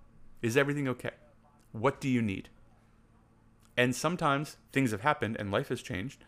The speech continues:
and we can reassess goals and schedule and logistics and build a new plan that works for them. And sometimes it's, "Oh, yeah, you know, I got really busy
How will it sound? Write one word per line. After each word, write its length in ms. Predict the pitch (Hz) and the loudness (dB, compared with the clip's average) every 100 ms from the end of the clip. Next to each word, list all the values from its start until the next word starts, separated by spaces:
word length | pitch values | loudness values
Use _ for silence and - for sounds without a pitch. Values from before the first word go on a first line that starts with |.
| - | -10
and 80 | - | -2
we 80 | 120 | 0
can 280 | 117 95 98 | 0 -2 -2
reassess 580 | 113 110 101 127 117 - - - - | 0 0 2 0 0 -4 -20 -20 -4
goals 400 | 101 95 101 101 - | 2 4 4 0 -6
and 120 | 98 | -6
schedule 520 | - 117 104 104 104 | 0 2 4 2 0
and 140 | - 104 | -2 -2
logistics 460 | 92 98 - 117 | -2 -2 -2 -4
and 160 | 117 110 | -2 2
build 160 | 113 104 | 2 2
a 60 | |
new 200 | 98 110 | 2 2
plan 300 | 113 - 101 | 0 -2 -2
that 100 | 98 | 0
works 220 | 117 131 | 0 -2
for 120 | - 92 | -4 -4
them. 200 | 87 107 - - - - - - | -4 -6 -12 -20 -20 -20 -20 -4
And 160 | 143 139 | -2 0
sometimes 460 | - 226 185 131 127 | 2 2 4 4 4
it's, 220 | 120 - - - - - - - | 0 -4 -16 -20 -20 -20 -20 2
"Oh, 440 | 180 170 160 160 - | 6 8 10 8 6
yeah, 340 | 139 139 135 135 | 0 2 2 2
you 140 | 135 127 | 2 4
know, 280 | 123 113 123 | 4 2 0
I 80 | 135 | 2
got 180 | 139 | 4
really 180 | 127 131 | 4 2
busy 500 | 117 113 104 104 104 | 2 2 2 -2 -4